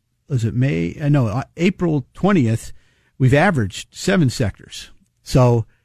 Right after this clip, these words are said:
it's something that, uh, you know, has, has been a, a, a bit difficult for, um, you know, the person who's using our system, uh, to, to really find great ideas if you weren't in real estate,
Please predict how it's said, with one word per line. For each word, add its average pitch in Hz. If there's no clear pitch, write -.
it's 139
something 208
that, 139
uh, 131
you 170
know, 151
has, 131
has 139
been 175
a, 131
a, -
a 165
bit 214
difficult 143
for, 127
um, 120
you 156
know, 135
the 143
person 160
who's 135
using 151
our 127
system, 120
uh, 113
to, 117
to -
really 147
find 135
great 139
ideas 123
if 127
you 123
weren't 113
in 104
real 107
estate, 113